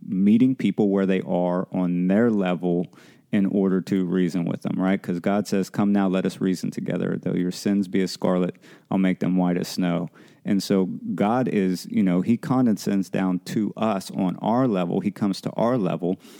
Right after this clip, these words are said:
And we see that ultimately in the person of Jesus Christ, right? Like, Jesus was, the, he's the eternal Son. So he's the second person of the Trinity, the second person of the Godhead. But in order to engage with us and to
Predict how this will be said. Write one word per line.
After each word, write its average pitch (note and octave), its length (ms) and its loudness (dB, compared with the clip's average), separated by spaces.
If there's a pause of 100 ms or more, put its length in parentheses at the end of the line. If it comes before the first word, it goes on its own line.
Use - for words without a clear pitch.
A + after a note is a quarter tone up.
And A#2+ 120 4
we A#2+ 60 6
see C#3+ 380 2
that G#2+ 260 0
ultimately G2+ 800 0
in G#2+ 100 2
the G2+ 80 4
person G2+ 440 0
of G#2 100 0
Jesus G#2+ 360 -2
Christ, - 500 -4 (380)
right? B2+ 280 0
Like, F#2 220 0 (200)
Jesus A#2+ 580 2
was, F#2+ 480 -2 (100)
the, - 160 -2
he's G#2+ 280 2
the F#2+ 120 2
eternal A2+ 380 2
Son. F#2+ 440 0
So F#2 300 0
he's F2+ 220 0
the F#2 80 -2
second A2+ 320 0
person A2 320 2
of A2 100 2
the A2 80 4
Trinity, F2+ 380 0
the - 100 -6
second - 300 -2
person G#2+ 260 -2
of G2+ 60 0
the G2+ 60 2
Godhead. F#2 520 -2 (460)
But A2+ 200 0
in A2+ 140 2
order B2 360 4
to G#2+ 280 0
engage G2+ 580 2
with B2+ 220 0
us G#2 400 0
and F#2+ 220 0
to G#2 120 -4